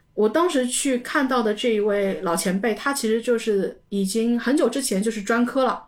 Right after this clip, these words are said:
那么后来因为一个年轻组没有能够足以服众的资历的老人，又把他调过来做组长。那么在做了组长之后呢，然后在那一次终于荣退了。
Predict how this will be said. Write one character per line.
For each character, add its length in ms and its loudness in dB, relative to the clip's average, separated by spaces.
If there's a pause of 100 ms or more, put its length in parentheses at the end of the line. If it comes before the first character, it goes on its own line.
(260)
那 80 2
么 80 6
后 180 2
来 160 2
因 220 0
为 180 4
一 60 -4
个 60 4
年 180 2
轻 180 2
组 400 -4
没 200 0
有 120 2
能 160 0
够 100 2
足 160 -2
以 80 2
服 240 -4
众 300 0
的 140 -4
资 180 -2
历 100 0
的 100 2
老 180 0
人， 340 -2
又 100 -4
把 120 -4
他 140 -4
调 200 2
过 100 2
来 80 2
做 140 0
组 180 -2
长。 220 -2 (300)
那 100 0
么 80 4
在 220 2
做 160 2
了 60 4
组 140 0
长 160 2
之 80 -4
后 220 0
呢， 220 -2
然 100 -2
后 60 2
在 180 0
那 180 2
一 60 0
次 160 -2
终 220 0
于 160 0
荣 260 -4
退 220 2
了。 160 -6